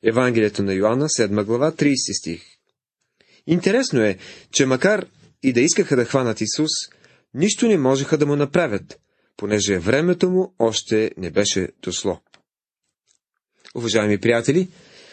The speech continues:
тази вечер, изучавайки глава седма от Евангелието на Йоанна, обърнахме внимание на поучението на Христа в храма на празника Шатроразпъване.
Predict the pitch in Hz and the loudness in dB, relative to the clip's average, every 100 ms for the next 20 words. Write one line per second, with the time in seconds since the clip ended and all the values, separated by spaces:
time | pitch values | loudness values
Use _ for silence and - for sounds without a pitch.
0 | - - - _ 226 277 170 113 156 175 | -20 -20 -20 _ 0 2 2 2 0 0
1 | 151 - - - _ - 165 170 180 185 | -4 -18 -20 -20 _ -2 -2 2 2 4
2 | 143 - 120 117 - - 113 123 131 - | 2 2 0 0 -2 -8 -2 2 2 0
3 | - - - 170 120 98 87 - 104 - | -4 -4 2 2 0 -4 -6 -10 -14 -6
4 | 113 131 104 95 98 95 92 110 131 160 | -2 0 0 -4 -6 -6 -4 0 0 -2
5 | 185 _ _ _ - _ - 160 220 233 | -4 _ _ _ -20 _ -2 2 2 2
6 | 202 139 113 92 101 117 165 190 202 110 | -2 0 0 0 -2 2 2 4 2 0
7 | 76 - 110 101 - 170 190 190 185 175 | -4 -4 -4 -2 2 2 2 2 2 2
8 | 175 160 - 165 151 95 - 139 139 143 | 0 0 0 0 0 -4 -2 0 2 2
9 | 165 - - - _ - 95 90 123 123 | 0 -2 -16 -20 _ -6 -4 0 0 0
10 | 117 104 110 104 - - 107 98 101 101 | -2 -2 0 0 0 -6 -6 -6 -6 -6
11 | - 143 95 80 76 | -2 -2 -2 -6 -10